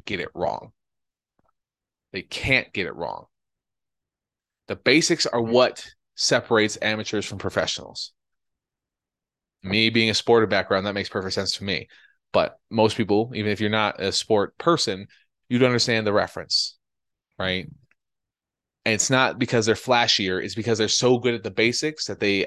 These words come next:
have allowed themselves the room to be flashy, to the room to be, to execute at a higher level. So understand that once you get this, you're not a master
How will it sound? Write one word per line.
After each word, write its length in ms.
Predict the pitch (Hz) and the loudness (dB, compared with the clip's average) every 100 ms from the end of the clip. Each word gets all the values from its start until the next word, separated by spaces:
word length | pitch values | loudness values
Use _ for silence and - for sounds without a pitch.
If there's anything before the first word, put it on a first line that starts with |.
| - | -2
have 240 | 98 98 - | -2 -2 -2
allowed 500 | 101 101 98 113 120 | 0 2 4 4 4
themselves 480 | 113 113 117 107 - | 0 0 -2 -2 -2
the 220 | 104 92 104 | -4 -4 0
room 500 | 120 123 117 110 110 - | 4 6 4 -2 -8 -10
to 100 | 104 | -6
be 100 | 101 | -6
flashy, 540 | - 90 92 - 87 | 0 0 2 0 -4
to 140 | - 92 | -8 -8
the 180 | 107 101 | -4 -2
room 380 | 110 120 120 | 0 0 0
to 160 | 110 104 | -4 -4
be, 280 | 104 101 98 - - - | -2 -2 -2 -8 -20 -6
to 160 | 120 | 0
execute 360 | 107 - - 95 | 0 0 -2 -2
at 60 | 87 | -2
a 40 | |
higher 240 | - 82 | -2 -2
level. 320 | 80 78 - - _ _ _ _ _ _ _ _ _ _ _ _ - | -2 -6 -10 -18 _ _ _ _ _ _ _ _ _ _ _ _ -6
So 440 | - 98 71 - _ - | 0 2 2 -4 _ -2
understand 560 | 110 113 - 120 104 | 2 4 4 4 4
that 100 | 104 | 2
once 180 | 92 110 | 0 0
you 60 | 123 | 0
get 160 | 143 | 0
this, 220 | 185 190 - | 2 0 0
you're 100 | 98 | 0
not 120 | 110 | 0
a 40 | |
master 460 | 135 113 - - | 2 0 -2 -12